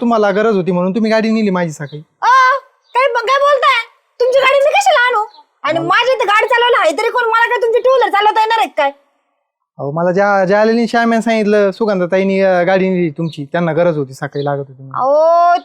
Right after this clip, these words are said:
Speaker 2: त्यांच्या काही नादी लागू नका, माझ्यावर असलं काही आरोप लावू नका बरं का, मी तुम्हाला पहिले सांगते. तुमची गाडी बिडी दिसते की माझी इथं कुठं?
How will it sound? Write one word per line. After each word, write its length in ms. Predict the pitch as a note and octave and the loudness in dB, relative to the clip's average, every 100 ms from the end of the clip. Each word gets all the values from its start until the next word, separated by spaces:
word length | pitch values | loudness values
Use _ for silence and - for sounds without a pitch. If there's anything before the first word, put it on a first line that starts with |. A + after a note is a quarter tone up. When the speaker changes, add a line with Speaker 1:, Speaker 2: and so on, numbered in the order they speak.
| _ - | _ -2
Speaker 2:
त्यांच्या 260 | G4 E4+ | -2 0
काही 100 | E4 | -2
नादी 260 | F4 F4+ F#4+ | 0 0 2
लागू 200 | G4 G4+ | 2 2
नका, 320 | G#4 A4 A4 | 0 0 2
माझ्यावर 320 | G#4 G#4+ G#4 | 2 2 0
असलं 160 | G#4+ G#4 | 0 0
काही 260 | G4+ G#4+ | 2 2
आरोप 120 | A4+ A4 | 2 2
लावू 120 | A#4 | 0
नका 200 | A#4+ B4+ | 2 0
बरं 200 | D#5 D5+ | 0 0
का, 60 | |
मी 80 | A4+ | 0
तुम्हाला 200 | B4 A#4 | 0 0
पहिले 280 | F4 B4 A#4 | 0 -2 0
सांगते. 540 | G4+ F4 D4 A#3+ - _ - | -2 0 -2 -2 -6 _ -6
तुमची 200 | A4 A4 | -4 0
गाडी 300 | A4+ A#4+ B4 | 2 2 2
बिडी 120 | B4+ | 2
दिसते 240 | C5+ - | 0 0
की 80 | C5 | -2
माझी 220 | G#4+ A#4 | 0 0
इथं 140 | A4+ E4+ | -2 -2
कुठं? 240 | G4+ G4 | 0 0